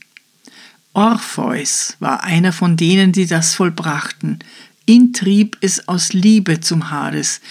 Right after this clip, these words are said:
Er wollte seine junge Gattin wiederhaben, die am Tag der Hochzeit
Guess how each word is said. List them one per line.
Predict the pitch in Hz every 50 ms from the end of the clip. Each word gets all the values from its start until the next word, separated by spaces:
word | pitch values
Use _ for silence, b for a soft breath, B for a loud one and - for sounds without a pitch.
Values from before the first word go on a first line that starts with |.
| B B B B B _ -
Er | 185 185 185 180 175 170
wollte | 175 170 180 165 202 185
seine | - - 190 185 185 185
junge | 180 175 190 196 208 214 202 190
Gattin | - 208 196 214 214 - - 190 175 170 160
wiederhaben, | 175 160 160 143 139 151 147 143 156 165 175 160 160 B B B B B B B B
die | - 180 -
am | - 165 180 165
Tag | - - 180 180 196 208 208 - -
der | - 160 151 -
Hochzeit | - 185 180 - - - - 190 170 170 170 165 -